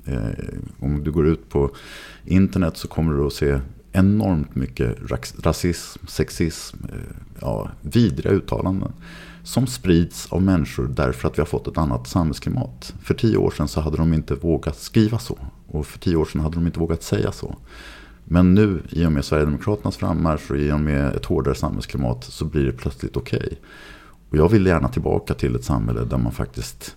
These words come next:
om man, om man tycker rasistiska saker, att man faktiskt tänker sig för och kanske inte säger dem, därför att man vet att det inte kommer att tas väl emot.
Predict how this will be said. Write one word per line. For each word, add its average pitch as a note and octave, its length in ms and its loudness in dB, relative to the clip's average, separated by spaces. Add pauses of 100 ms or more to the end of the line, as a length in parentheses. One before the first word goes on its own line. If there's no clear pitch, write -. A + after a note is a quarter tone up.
om F2+ 180 4
man, G2 320 2
om G2 120 4
man G#2+ 100 6
tycker - 240 2
rasistiska - 420 0
saker, - 400 -8 (500)
att - 180 -8
man C#2 100 2
faktiskt - 360 -6
tänker C2+ 280 2
sig - 120 -6
för A#1 260 0
och - 160 -10
kanske D2 240 0
inte C2+ 200 -2
säger E2 340 2
dem, - 220 -2 (280)
därför B1 280 -2
att A#1 100 -2
man C2 160 2
vet A#1+ 360 -4
att A1+ 140 -8
det A#1+ 80 -4
inte - 360 -2
kommer A1+ 240 -4
att - 100 -8
tas - 200 -6
väl - 160 -6
emot. - 400 -8